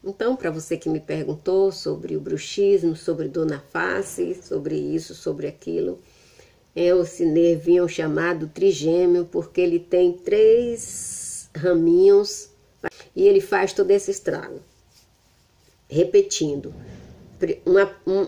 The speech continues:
um dos ramos dele afeta da, dessa parte aqui, da parte de cima do olho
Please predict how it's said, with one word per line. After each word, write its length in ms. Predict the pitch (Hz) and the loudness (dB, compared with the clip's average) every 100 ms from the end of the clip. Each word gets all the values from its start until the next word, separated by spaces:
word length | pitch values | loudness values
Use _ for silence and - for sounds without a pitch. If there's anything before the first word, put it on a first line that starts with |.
| - | 2
um 220 | 196 214 | 2 4
dos 220 | 208 180 | 0 0
ramos 300 | - 180 175 | 2 4 2
dele 380 | 160 180 185 180 | 4 4 4 2
afeta 760 | 180 - 180 175 180 180 180 - | 0 -4 0 2 2 -2 -6 -6
da, 440 | 151 156 156 151 - _ _ _ _ _ _ _ _ _ _ | -6 -4 -4 -8 -12 _ _ _ _ _ _ _ _ _ _
dessa 380 | - 165 175 185 | -6 -2 -2 -4
parte 460 | - 156 151 156 - | -6 -6 -6 -8 -10
aqui, 280 | 156 - 160 | -8 -6 -6
da 140 | 147 | -6
parte 420 | - 165 160 160 | -8 -8 -6 -8
de 100 | 156 | -10
cima 360 | - - 165 156 | -14 -4 -2 -2
do 200 | 151 151 | -4 0
olho 360 | 170 175 185 | 2 2 -2